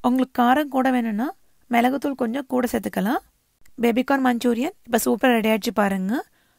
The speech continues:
இது ஃப்ரைட் ரைஸ், நூடுல்ஸ் கூட சேர்த்து சாப்பிடலாம். ரொம்ப டேஸ்டா இருக்கும். கண்டிப்பா ட்ரை பண்ணி பாருங்க. ட்ரை பண்ணி பார்த்துட்டு உங்க கமெண்ட்ஸை ஷேர் பண்ணுங்க. இந்த வீடியோ உங்களுக்கு பிடிச்சிருந்தா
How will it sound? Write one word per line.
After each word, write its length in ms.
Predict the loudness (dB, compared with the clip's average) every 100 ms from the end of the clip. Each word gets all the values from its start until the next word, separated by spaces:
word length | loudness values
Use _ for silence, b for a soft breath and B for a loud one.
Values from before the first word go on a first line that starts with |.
| _ -4
இது 100 | 2 4
ஃப்ரைட் 300 | 6 4 4
ரைஸ், 160 | 2 2
நூடுல்ஸ் 260 | 0 0 2
கூட 80 | 0 2
சேர்த்து 200 | -2 0
சாப்பிடலாம். 500 | -2 0 0 0 -2 -4 _ _ -6 0
ரொம்ப 160 | 4 6
டேஸ்டா 300 | 6 6 6 2
இருக்கும். 260 | 2 -2 -4 -6 _ _ -2
கண்டிப்பா 280 | 0 0 2 4
ட்ரை 100 | 2 2
பண்ணி 140 | -2 0
பாருங்க. 340 | 0 0 -2 -6 -10 _ _ _ 2
ட்ரை 120 | 4 4 2
பண்ணி 140 | 2 2
பார்த்துட்டு 320 | 2 2 -4 -6 -4
உங்க 120 | -2 0
கமெண்ட்ஸை 340 | 0 2 0 2
ஷேர் 200 | 0 0
பண்ணுங்க. 320 | -2 -2 -4 -6 _ _ _ _ _ _ 0
இந்த 120 | 2 4
வீடியோ 240 | 4 2 2
உங்களுக்கு 240 | -2 -2 -2
பிடிச்சிருந்தா 520 | -2 0 0 0